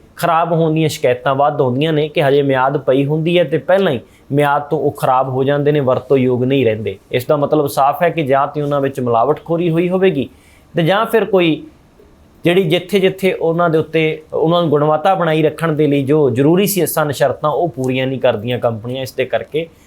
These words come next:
ਉਹ ਖਰਾਬ ਹੋ ਜਾਂਦੇ ਨੇ। ਤੇ ਮਿਲਾਵਟਖੋਰੀ ਦੇ ਨਾਲ ਸੰਬੰਧਿਤ ਜਿਹੜੇ ਸੈਂਪਲ ਦਾ, ਨਮੂਨਿਆਂ ਦਾ ਫੇਲ ਹੋਣਾ, ਇਹ ਵੀ ਇੱਕ ਵੱਡਾ ਸਵਾਲ ਹੈ ਕਿ ਅੱਜ ਦੀ ਨਹੀਂ ਇਹ ਗੱਲ,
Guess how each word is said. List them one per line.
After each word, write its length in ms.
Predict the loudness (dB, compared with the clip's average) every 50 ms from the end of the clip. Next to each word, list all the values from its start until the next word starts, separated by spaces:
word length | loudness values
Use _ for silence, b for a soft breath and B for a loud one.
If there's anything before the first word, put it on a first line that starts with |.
| b b b -2
ਉਹ 100 | -2 -2
ਖਰਾਬ 400 | 0 0 0 0 0 0 -2 -6
ਹੋ 60 | -10
ਜਾਂਦੇ 280 | -10 -10 -12 -12 -16 -18
ਨੇ। 60 | -20 -20 b b b b -4
ਤੇ 60 | -2
ਮਿਲਾਵਟਖੋਰੀ 720 | 0 2 2 2 2 2 0 -2 -2 0 0 2 2 2 2
ਦੇ 100 | 2 2
ਨਾਲ 180 | 2 2 0
ਸੰਬੰਧਿਤ 400 | 0 -2 -2 -2 0 2 0 0
ਜਿਹੜੇ 360 | 0 -2 -2 0 0 0 0 -2
ਸੈਂਪਲ 500 | -2 -2 -4 -4 -2 -2 0 0 2 2
ਦਾ, 160 | 2 2 2
ਨਮੂਨਿਆਂ 460 | 0 0 -2 -2 0 0 0 0 2
ਦਾ 120 | 0 0
ਫੇਲ 280 | 0 0 0 0 2 2
ਹੋਣਾ, 320 | 0 0 0 0 -2 -2 B B B B B B
ਇਹ 140 | 2 2 4
ਵੀ 140 | 4 2 2
ਇੱਕ 160 | 0 -2 -2
ਵੱਡਾ 340 | 0 0 0 2 2 0 0
ਸਵਾਲ 380 | 0 0 0 2 2 2 2
ਹੈ 240 | 0 0 -2 B B B B B 0
ਕਿ 220 | 0 0 0 0 0 0 0
ਅੱਜ 120 | 0 0
ਦੀ 240 | -2 0 0 2 2
ਨਹੀਂ 240 | 2 2 2 2 2
ਇਹ 120 | 2 2
ਗੱਲ, 220 | 2 2 2 0